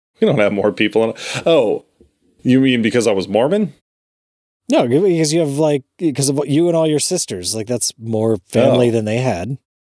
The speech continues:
Speaker 1: I don't think so. They had two uncles, three kids. They had one more than we did. Oh, no, they had the same amount because they only had one parent. So,
Speaker 2: Oh, okay, yeah,
Speaker 1: yes.
Speaker 2: so, yeah, yeah, that's,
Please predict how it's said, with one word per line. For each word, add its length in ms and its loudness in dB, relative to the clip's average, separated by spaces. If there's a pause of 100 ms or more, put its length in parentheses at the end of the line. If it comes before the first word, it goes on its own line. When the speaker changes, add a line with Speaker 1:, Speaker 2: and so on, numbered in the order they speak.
(220)
Speaker 1:
I 140 2
don't 200 0
think 200 2
so. 160 0
They 120 2
had 200 -2 (220)
two 240 2
uncles, 540 0
three 320 -2
kids. 680 -2 (540)
They 100 4
had 120 2
one 200 2
more 220 2
than 140 -4
we 140 2
did. 240 0 (440)
Oh, 120 4
no, 220 2
they 180 0
had 160 0
the 60 -2
same 240 0
amount 360 0
because 240 0
they 80 2
only 180 0
had 220 0
one 200 0
parent. 340 -2 (560)
So, 520 2
Speaker 2:
Oh, 60 0
okay, 180 2
yeah, 160 4
Speaker 1:
yes. 400 2
Speaker 2:
so, 40 -16 (120)
yeah, 220 0 (180)
yeah, 200 -4
that's, 220 -8